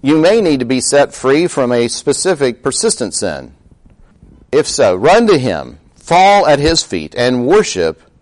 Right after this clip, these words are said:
the one who gave himself to save you. Then hear him say, "Your sins are forgiven."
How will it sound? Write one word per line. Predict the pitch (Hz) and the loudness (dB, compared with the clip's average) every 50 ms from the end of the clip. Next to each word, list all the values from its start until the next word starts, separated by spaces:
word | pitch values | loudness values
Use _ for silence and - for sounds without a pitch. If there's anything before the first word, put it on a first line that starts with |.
| _ _ _ _ _ | _ _ _ _ _
the | - 123 | -2 -2
one | 123 127 151 165 175 175 175 170 160 | 0 2 2 2 4 4 2 2 0
who | 143 143 123 | 0 -2 -2
gave | 117 143 160 170 190 185 | 2 2 2 4 2 0
himself | 156 160 143 - - 151 143 139 131 110 | 0 -4 -4 -4 -2 0 0 0 0 -4
to | - - | -8 -12
save | - - 127 123 120 120 110 120 | -6 -2 -2 -2 -2 -2 -6 -8
you. | 127 123 104 69 62 65 78 _ _ _ _ _ _ _ - _ _ _ _ _ _ _ _ _ _ _ - | -8 -8 -6 -8 -10 -12 -16 _ _ _ _ _ _ _ -20 _ _ _ _ _ _ _ _ _ _ _ -2
Then | 131 143 139 135 123 117 127 123 123 - - _ _ _ _ _ _ _ _ | 2 2 4 4 2 2 0 -4 -6 -12 -20 _ _ _ _ _ _ _ _
hear | - 156 160 170 170 | -6 -2 -2 0 0
him | 165 160 156 151 | -2 -2 -4 -6
say, | - - - 50 - - - - - _ _ _ _ _ _ _ - - - - _ _ _ _ _ - _ _ _ | -6 -6 -6 -4 -6 -6 -8 -10 -16 _ _ _ _ _ _ _ -20 -20 -20 -20 _ _ _ _ _ -20 _ _ _
"Your | - 120 120 117 | -6 -2 -2 -2
sins | 113 - - - - - 104 62 - - 69 - - - - _ _ _ - | -4 -4 -6 -6 -4 -4 -4 -6 -8 -14 -20 -20 -20 -20 -20 _ _ _ -14
are | 71 85 | -12 -12
forgiven." | - 92 80 92 92 - - - | -12 -10 -8 -8 -8 -8 -8 -14